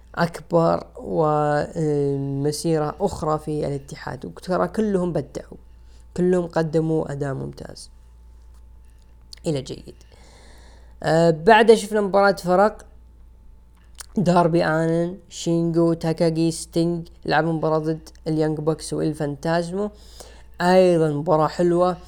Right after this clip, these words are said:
أبرز شيء فيها كان ستينج لما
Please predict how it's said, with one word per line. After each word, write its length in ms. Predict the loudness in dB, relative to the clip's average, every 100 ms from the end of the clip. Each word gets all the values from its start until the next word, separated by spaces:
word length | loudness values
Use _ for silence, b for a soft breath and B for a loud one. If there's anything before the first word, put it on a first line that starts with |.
| B B B
أبرز 640 | 0 0 -2 -4 -2 -4 -4
شيء 200 | -2 0
فيها 300 | 0 0 0
كان 800 | -4 -4 -2 -2 -2 -4 -8
ستينج 480 | -8 -10 -2 -2 0
لما 600 | -2 -2 -2 -2 -2 -2